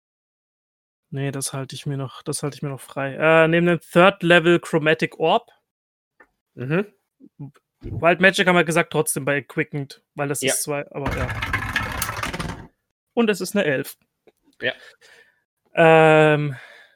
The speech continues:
Speaker 1: genau, so, dann, ähm, <clears throat> wir sind im Wald, also natürlich nehme ich Feuer. Nein, Spaß.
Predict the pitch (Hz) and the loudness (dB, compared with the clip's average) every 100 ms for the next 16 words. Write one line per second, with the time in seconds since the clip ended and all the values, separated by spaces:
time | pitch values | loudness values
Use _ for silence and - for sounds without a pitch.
0 | _ _ - 185 156 127 123 165 160 160 | _ _ 2 6 6 2 -4 4 4 4
1 | 156 160 156 151 151 151 143 _ _ _ | 2 0 0 0 0 -4 -8 _ _ _
2 | _ _ _ _ _ _ _ 285 277 190 | _ _ _ _ _ _ _ 6 6 6
3 | 160 170 190 175 175 233 - 156 165 - | 4 2 2 4 6 6 4 -2 -4 -2
4 | 214 196 160 151 - 165 180 185 143 143 | 0 0 -2 -4 0 2 2 0 -6 -10
5 | - 143 - | -8 -10 -10